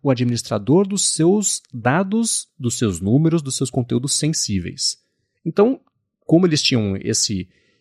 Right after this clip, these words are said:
é, é, é, e-, esse corpo de serviços a oferecer,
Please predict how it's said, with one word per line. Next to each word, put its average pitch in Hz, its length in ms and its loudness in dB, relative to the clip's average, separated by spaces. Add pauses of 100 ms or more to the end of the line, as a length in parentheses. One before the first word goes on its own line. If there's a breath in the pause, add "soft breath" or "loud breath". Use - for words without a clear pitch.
(160)
é, 92 80 2
é, 87 200 2
é, 90 840 -4 (560)
e-, 135 160 2
esse 151 240 2
corpo 175 400 4
de 113 140 2
serviços 107 480 -2
a 101 60 4
oferecer, 120 680 4